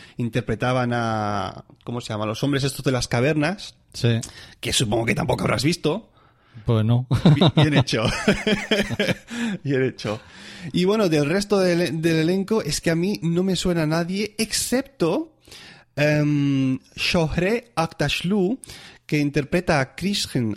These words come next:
Speaker 1: Abbasarallah, es decir, esta ejecutiva de la
Speaker 2: Sí,
Speaker 1: onu
Speaker 2: sí,
Speaker 1: en la,
Speaker 2: efectivamente.
Speaker 1: en la Tierra, que esta, por lo visto, me ha dicho mi mujer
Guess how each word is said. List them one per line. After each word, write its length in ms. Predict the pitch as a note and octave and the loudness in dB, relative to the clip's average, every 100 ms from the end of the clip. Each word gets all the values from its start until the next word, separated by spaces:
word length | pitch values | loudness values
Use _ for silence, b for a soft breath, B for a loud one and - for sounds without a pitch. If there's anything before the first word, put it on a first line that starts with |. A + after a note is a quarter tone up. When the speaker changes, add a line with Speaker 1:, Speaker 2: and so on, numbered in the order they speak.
| - | -4
Speaker 1:
Abbasarallah, 1120 | C#3 C3 C3 - - B2 D3+ F#3+ F3 D#3+ A3 B B B | -2 0 -2 -4 0 2 2 2 2 2 0 B B B
es 120 | C#3 | -4
decir, 260 | D3 C3+ D3 | -2 -2 -2
esta 180 | - D#3 | 0 -2
ejecutiva 600 | - C#3 C#3+ D#3+ E3+ D#3 | -2 -4 -2 0 0 2
de 100 | C#3+ | 2
la 120 | C#3 | 4
Speaker 2:
Sí, 60 | B2 | 4
Speaker 1:
onu 240 | A2+ G#2+ | 2 0
Speaker 2:
sí, 140 | - A2+ | 0 2
Speaker 1:
en 200 | A2 B2 | 2 2
la, 120 | A2+ | 2
Speaker 2:
efectivamente. 600 | B2 A2+ G#2+ G2 G2 F#2+ | 4 2 0 -2 -8 -6
Speaker 1:
en 140 | B2 | -4
la 160 | B2 A#2 | -2 -2
Tierra, 440 | E3 F3+ D#3+ G3 B B B B - | 0 0 0 -4 B B B B -4
que 100 | F#3+ | -2
esta, 300 | G3+ F#3+ F#3 | 0 0 2
por 140 | D#3+ | 2
lo 100 | C3 | 2
visto, 280 | F3+ G3 E3+ | 0 0 0
me 80 | D3 | 0
ha 20 | |
dicho 200 | C#3+ D#3 | 0 0
mi 60 | D3 | 2
mujer 540 | C3 - D3 F3 | 0 0 0 0